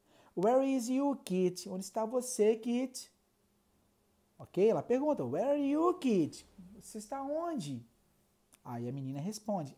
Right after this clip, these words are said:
I am in the bedroom. Eu estou no quarto. Eu estou,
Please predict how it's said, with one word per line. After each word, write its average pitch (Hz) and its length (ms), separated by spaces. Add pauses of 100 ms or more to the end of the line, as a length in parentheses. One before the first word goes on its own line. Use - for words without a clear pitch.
(100)
I 214 380
am 156 220 (160)
in 208 460 (640)
the 127 80
bedroom. 113 800 (140)
Eu 131 80
estou 120 340
no 208 120
quarto. 131 580 (140)
Eu 160 200
estou, 120 460